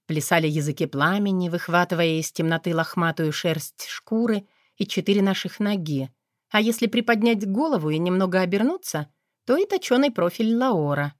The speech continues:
Убийственно красивый профиль. Благородный. Хоть на монетах чекань. А что? Он бы там смотрелся куда лучше, чем наглая физиономия любителя яблок.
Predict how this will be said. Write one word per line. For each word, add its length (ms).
Убийственно 680
красивый 480
профиль. 480
Благородный. 720
Хоть 260
на 100
монетах 420
чекань. 540
А 80
что? 520
Он 220
бы 80
там 180
смотрелся 560
куда 240
лучше, 380
чем 260
наглая 380
физиономия 760
любителя 480
яблок. 600